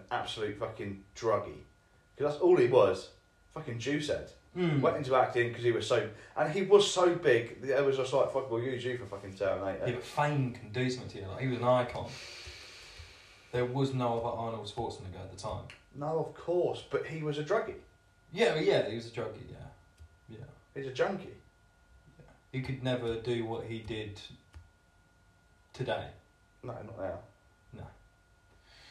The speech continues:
Speaker 2: No.
Speaker 1: And half of it was, like, genetics as well. Like, he was a bit of a genetic freak as well. He was massive.
Speaker 2: Freak!
Speaker 1: He was, yeah. He, he, of course, there has to be some of that as well. And he worked out like fuck. It's, it's not just the steroids. Like,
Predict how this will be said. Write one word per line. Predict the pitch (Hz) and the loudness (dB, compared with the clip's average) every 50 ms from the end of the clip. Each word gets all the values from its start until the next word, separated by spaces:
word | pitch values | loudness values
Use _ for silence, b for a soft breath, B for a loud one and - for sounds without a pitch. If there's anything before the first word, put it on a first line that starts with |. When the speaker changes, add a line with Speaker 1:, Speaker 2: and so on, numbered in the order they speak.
| B B B B B | B B B B B
Speaker 2:
No. | 143 - 139 | 2 4 6
Speaker 1:
And | 147 147 | 6 8
half | - 190 185 196 190 | 10 10 10 10 10
of | 127 120 | 6 2
it | 123 127 | 4 4
was, | 135 127 - 123 | 4 4 6 4
like, | 104 - - | 2 2 0
genetics | - 107 104 101 - - - - | -4 -4 -4 -4 -4 -6 -12 -10
as | 104 | -4
well. | 101 98 92 92 | -2 0 2 2
Like, | 104 101 - | 0 0 0
he | 143 143 | -2 -4
was | 143 | -2
a | 131 | -2
bit | 131 120 107 | -2 -2 -2
of | 110 | -4
a | 104 | -6
genetic | 107 107 104 98 - - - | -6 -6 -6 -6 -6 -10 -8
freak | - 104 101 98 98 | -4 -4 -4 -4 -2
as | - 107 107 104 104 | -2 -2 -2 -2 0
well. | 101 95 92 92 - B B B B | 0 0 -2 -2 -6 B B B B
He | B 151 | B 2
was | 139 107 98 | 2 2 2
massive. | 101 104 95 - - 101 - | 0 -2 -2 -2 -2 -4 -4
Speaker 2:
Freak! | - - - - 262 277 294 294 302 277 262 233 - - - - | -4 -6 -4 2 4 6 6 8 8 8 8 6 4 0 -8 -8
Speaker 1:
He | - - - - 147 151 | -8 -4 0 2 4 4
was, | 143 - - - - | 4 4 2 -2 4
yeah. | 143 147 123 - - - - - - - - | 6 8 8 8 6 0 -6 -16 -18 -6 0
He, | 185 190 190 180 - | 2 2 2 4 8
he, | 175 185 180 - - - | 10 10 10 8 4 4
of | - 185 - - | 4 4 4 8
course, | - 247 240 - - 110 - | 12 12 12 12 12 10 6
there | 131 131 120 | 2 0 0
has | - 170 170 - - | 0 0 -2 -2 -4
to | - 170 | -6 -4
be | - 151 139 | -2 -2 -2
some | 127 - 139 | 0 0 0
of | 123 123 | 2 2
that | 123 - | 2 0
as | - - | 0 0
well. | 120 110 104 101 98 - B B B B | 4 6 6 6 6 4 B B B B
And | B 196 | B 4
he | 208 196 | 6 8
worked | 180 196 196 185 - - | 10 10 10 10 8 6
out | 185 170 147 160 | 4 4 6 6
like | 156 - - | 6 4 4
fuck. | - 185 160 - - - | 4 4 4 4 2 -2
It's, | - - - - - | -4 -4 -4 -4 -4
it's | 127 - | -2 -2
not | 175 - - | -2 -2 2
just | 151 151 - - - | 2 2 2 2 -2
the | 120 | -6
steroids. | 117 - - 143 143 123 98 90 95 95 90 - | -4 2 4 6 6 6 6 4 2 -2 -2 2
Like, | 98 101 104 101 | 4 4 4 4